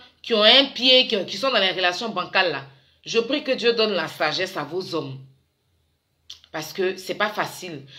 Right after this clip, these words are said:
d'avoir un homme et qui n'est pas intelligent. Tu peux avoir un homme, tu as dit que c'est le mari parfait, demain il va te trahir. Donc je prie aussi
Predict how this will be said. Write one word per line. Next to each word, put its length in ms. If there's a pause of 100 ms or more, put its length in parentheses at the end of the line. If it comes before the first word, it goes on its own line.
(140)
d'avoir 360
un 260
homme 340 (100)
et 100
qui 140
n'est 120
pas 160
intelligent. 680 (320)
Tu 160
peux 100
avoir 340
un 60
homme, 100
tu 80
as 40
dit 60
que 100
c'est 140
le 100
mari 320
parfait, 480
demain 200
il 100
va 120
te 100
trahir. 640 (1160)
Donc 240
je 120
prie 340
aussi 580